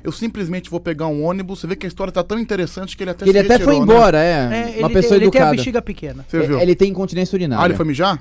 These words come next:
Speaker 2: Foi.
Speaker 3: Foi.
Speaker 1: Ah, entendi.
Speaker 3: Aliás,
Speaker 1: É.
Speaker 3: depois se você quiser levantar pra fazer xixi também, aqui é tranquilo, tá?
Speaker 1: Ah, beleza.
Speaker 3: Não sei se você precisar.
Speaker 1: E assim, eu simplesmente, às vezes, eu gosto de andar de ônibus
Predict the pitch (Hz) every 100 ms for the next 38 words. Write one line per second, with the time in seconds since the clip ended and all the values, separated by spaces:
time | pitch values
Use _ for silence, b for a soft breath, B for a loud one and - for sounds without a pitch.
0 | - 139 135 123 143 156 143 147 135 135
1 | 127 b b b b 190 240 294 254 240
2 | 180 196 190 160 156 156 147 - 151 143
3 | 160 170 175 214 - 120 131 160 147 160
4 | 143 135 123 - 151 147 - 131 143 B
5 | B B - 214 320 - 226 220 269 285
6 | 233 247 247 185 196 233 220 240 240 240
7 | 220 302 254 247 254 262 247 175 151 -